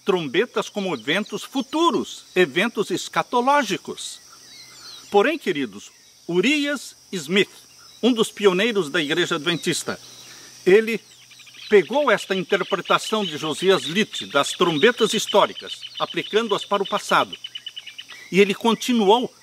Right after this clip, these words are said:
divulgando, ensinando esta interpretação histórica das trombetas. E em resultado dos ensinamentos de Urias Smith, todos praticamente os teólogos adventistas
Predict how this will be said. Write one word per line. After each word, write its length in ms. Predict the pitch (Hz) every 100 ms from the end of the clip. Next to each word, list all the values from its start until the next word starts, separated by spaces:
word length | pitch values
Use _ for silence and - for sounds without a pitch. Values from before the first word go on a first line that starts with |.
| - - _ -
divulgando, 760 | 131 220 175 165 127 214 233 196
ensinando 720 | 196 - 175 185 285 220 127 - - -
esta 280 | 208 208 190
interpretação 840 | 170 202 175 185 - 156 - 160
histórica 760 | 143 - _ 156 131 110 113 - _ -
das 200 | 139 -
trombetas. 840 | 143 131 113 107 - - - - - _
E 80 | 147
em 100 | 214
resultado 760 | 175 190 185 151 180 208 240 208
dos 200 | 165 143
ensinamentos 880 | 165 - 185 147 151 233 247 165 120
de 160 | 143
Urias 640 | 131 131 220 156 107 - -
Smith, 440 | 127 107 123 135 - - - - - - - -
todos 400 | 247 226 233 214
praticamente 760 | 214 185 - 175 151 202 -
os 280 | 143 151 -
teólogos 560 | 156 135 190 180 143 151
adventistas 760 | 127 143 - 208 247 262 -